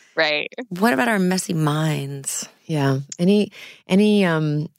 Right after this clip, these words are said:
Speaker 3: any hints for, you know, when your thoughts are all over the place and you just feel incredibly scattered, um, and it's
Speaker 1: Yeah.
Speaker 3: and focus is, is elusive?
Speaker 1: Yeah. Well, two notes on that. Number one, I think that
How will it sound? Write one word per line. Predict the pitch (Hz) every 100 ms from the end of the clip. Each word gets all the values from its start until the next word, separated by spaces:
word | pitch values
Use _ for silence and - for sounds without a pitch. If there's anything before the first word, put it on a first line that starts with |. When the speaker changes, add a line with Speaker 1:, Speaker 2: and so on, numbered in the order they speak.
| -
Speaker 3:
any | 202 226
hints | - 185 170 190 -
for, | - 156 143 139 139 131 - - _ _ _ _
you | 170
know, | 143 131 127 - _ _
when | 160 147
your | 135 -
thoughts | - - 233 208 -
are | 175
all | 151
over | 147 143
the | 135
place | - 139 135
and | 147
you | 135
just | - -
feel | 156 143
incredibly | 139 185 175 160
scattered, | 151 - 135 131 135 - 165 - 160
um, | 156 143 131 127 - _
and | 151
it's | 135 -
Speaker 1:
Yeah. | 190 170 156
Speaker 3:
and | 147
focus | - 147 143 139
is, | 127 - - _ -
is | 143 139 -
elusive? | 143 131 - - - _ _ _ _ _ _ _ -
Speaker 1:
Yeah. | 214 196 160 143 -
Well, | 196 196 180 170 - _ _
two | - 247
notes | 185 -
on | 156
that. | 147 139 139 - -
Number | 208 214 202
one, | 202 175
I | 160
think | 175 226 214 -
that | 165 156 151